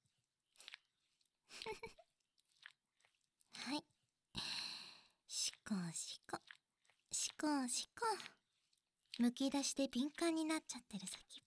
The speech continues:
ぽに、タイツのザラザラがいっぱい擦れてるね。それに、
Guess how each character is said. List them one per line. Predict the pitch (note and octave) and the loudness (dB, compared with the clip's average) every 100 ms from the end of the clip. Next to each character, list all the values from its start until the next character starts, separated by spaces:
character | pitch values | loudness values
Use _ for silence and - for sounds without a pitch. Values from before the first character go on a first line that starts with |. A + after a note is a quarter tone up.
| - | -8
ぽ | C#4+ | -6
に、 | D4 - - - - _ _ _ _ _ _ | -6 -8 -16 -14 -14 _ _ _ _ _ _
タ | D4+ | 2
イ | C#4+ C4 | 2 0
ツ | - | -2
の | A#3+ A#3+ | -2 0
ザ | A#3+ | 0
ラ | B3+ C#4 | 2 2
ザ | D#4 | 2
ラ | D#4 | 2
が | C4 | 2
い | B3 | -4
っ | C#4+ _ _ _ _ | -6 _ _ _ _
ぱ | E4+ | -8
い | F#4 - | -8 -4
擦 | F#4+ G4 | 0 2
れ | F#4+ | 0
て | F#4 | 0
る | E4+ | -2
ね。 | C#4 C#4+ D#4 D#4+ E4+ - - _ _ _ _ _ _ _ - - _ _ _ _ | -2 -6 -4 -4 -4 -6 -12 _ _ _ _ _ _ _ -14 -14 _ _ _ _
そ | - G#3 | -8 -6
れ | G3 G3+ | -4 -2
に、 | G#3 A#3 | 0 -2